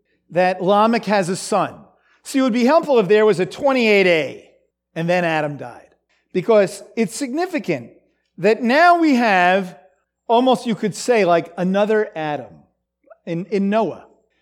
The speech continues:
"This one shall give us rest from our work and from the toil of our hands arising from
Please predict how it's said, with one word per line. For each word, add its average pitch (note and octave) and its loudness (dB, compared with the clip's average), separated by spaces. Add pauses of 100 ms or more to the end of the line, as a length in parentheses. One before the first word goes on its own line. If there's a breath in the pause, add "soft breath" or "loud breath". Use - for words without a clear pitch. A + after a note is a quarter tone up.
(140)
"This C4+ -2
one C4 2
shall G#3 2
give A#3 -2
us G3+ 0
rest G3 0
from C#4+ 0
our D#4 2
work F#3+ 0 (420)
and G3 0
from G3 0
the F#3+ 0
toil A#3 4
of C4+ 0
our C#4+ 0
hands F3+ -2 (460)
arising G3+ 2 (320 soft breath)
from F#3+ 0